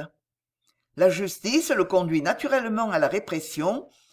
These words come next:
mais les supplications des fidèles fléchissent son cœur et, lui faisant en quelque sorte violence, l'arrête malgré lui. Il sera dit,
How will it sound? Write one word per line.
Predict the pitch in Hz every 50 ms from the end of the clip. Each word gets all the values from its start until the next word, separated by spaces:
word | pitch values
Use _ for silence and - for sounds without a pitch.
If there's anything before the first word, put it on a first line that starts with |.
| _ _ _ -
mais | 151 185 214
les | 262 285 254
supplications | - - 240 226 226 277 262 - 240 247 240 - - 214 208
des | 175 160 156
fidèles | - 180 165 139 139 156 190 233 262 254
fléchissent | 208 - - 196 226 220 - - 226 - - 185
son | - - 151 143 143
cœur | - - 131 147 185 233 - - - - _ _ _ _ _ _ _ _ _ _ _ _ -
et, | 180 220 285
lui | 269 240 226 214
faisant | - - 185 160 123 160 180 214 262 302 - -
en | 170 165
quelque | 160 - 233 233 202 220 208
sorte | - - 226 226 208 - - 156
violence, | 131 117 139 185 196 175 151 160 185 196 233 277 - - 311 - - _ _ -
l'arrête | 165 196 208 156 196 233 285 - - 202
malgré | 170 185 208 175 165 175 165
lui. | 143 135 131 135 135 147 - _ _ _ _ _ _ _ _ _ _ _ _ _ _ _ _ _ _ _ _ _ _ _ _ _ _ _ _ _ _ _ _ _ _ _ _ 180
Il | 190 180
sera | - - 254 - 254 220
dit, | 170 139 175 220 285